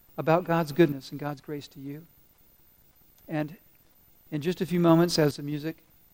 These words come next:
continues to play, come. Come to this table because Jesus invites you to come to receive his grace.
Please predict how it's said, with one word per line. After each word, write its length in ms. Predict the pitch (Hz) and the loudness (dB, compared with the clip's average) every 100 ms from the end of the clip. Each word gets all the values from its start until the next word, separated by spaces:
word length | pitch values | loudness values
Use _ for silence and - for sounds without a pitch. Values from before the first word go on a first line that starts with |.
| _ | _
continues 420 | 143 160 151 147 | -10 -6 -6 -6
to 100 | 156 | -10
play, 300 | - 147 139 - - _ _ _ _ _ _ _ _ _ | -6 -4 -2 -6 -20 _ _ _ _ _ _ _ _ _
come. 340 | - 196 143 - _ _ _ _ _ _ _ - | -6 -4 -4 -8 _ _ _ _ _ _ _ -10
Come 160 | 180 180 | -4 -2
to 60 | |
this 160 | 165 143 | -2 -2
table 340 | - 175 156 | 2 2 2
because 260 | 127 135 139 | -2 -6 -12
Jesus 380 | - 170 160 156 | -6 -6 -6 -10
invites 400 | 143 147 165 - | -8 -4 -6 -4
you 80 | 147 | -6
to 60 | |
come 360 | - 156 139 131 _ _ - | -2 -2 0 -4 _ _ -14
to 100 | 156 | -6
receive 440 | 160 - 175 165 | -6 -2 -4 -4
his 180 | 160 143 | -10 -16
grace. 560 | 156 151 139 - - | -16 -16 -16 -18 -20